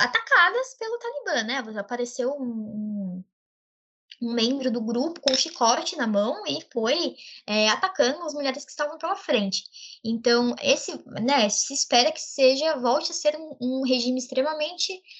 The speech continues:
ah, repressivo, né, contra qualquer tipo de resistência, contra qualquer tipo de desvio da, da interpretação e da, das ações do grupo.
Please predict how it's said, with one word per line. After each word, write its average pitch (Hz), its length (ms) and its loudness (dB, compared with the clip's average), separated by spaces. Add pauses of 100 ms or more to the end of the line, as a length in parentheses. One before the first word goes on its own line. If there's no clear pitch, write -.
(200)
ah, 240 440 4
repressivo, 240 960 2 (320)
né, 226 260 2 (260)
contra 254 320 2
qualquer 302 540 2
tipo 294 480 -2
de 247 120 -2
resistência, 240 800 -2
contra 226 360 -6
qualquer 233 380 -4
tipo 240 420 -2 (340)
de 220 280 2
desvio 240 640 0
da, 202 640 2
da 196 160 0
interpretação 226 1160 2
e 208 140 0
da, 196 480 2
das 208 220 4
ações 226 680 2 (340)
do 240 220 6
grupo. 202 480 -2